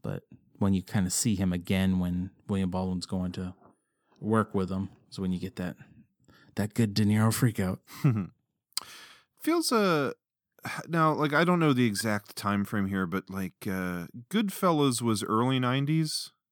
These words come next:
Speaker 2: if I'm not mistaken.
Speaker 1: Uh, Goodfellas was ninety, I think.
Speaker 2: And then Casino would have been after that, so, like,
Speaker 1: Yeah.
Speaker 2: more mid nineties.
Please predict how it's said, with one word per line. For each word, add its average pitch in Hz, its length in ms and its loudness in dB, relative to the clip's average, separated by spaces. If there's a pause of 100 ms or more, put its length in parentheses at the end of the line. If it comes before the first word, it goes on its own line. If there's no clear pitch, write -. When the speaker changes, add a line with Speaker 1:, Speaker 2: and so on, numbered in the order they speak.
(280)
Speaker 2:
if 143 120 -12
I'm 151 100 -6
not 147 140 -4
mistaken. 151 420 -4
Speaker 1:
Uh, 143 200 0
Goodfellas 262 840 -4
was 143 960 -4 (480)
ninety, 101 760 -2 (160)
I - 40 -14
think. 104 340 -12 (440)
Speaker 2:
And 120 180 2
then 110 320 4
Casino 131 640 2
would 107 160 2
have 98 80 0
been 92 440 0
after 101 380 -4
that, 80 300 -6
so, - 160 -4
like, 87 180 -4
Speaker 1:
Yeah. 98 220 0
Speaker 2:
more 90 80 -4
mid 92 220 -2
nineties. 82 600 -4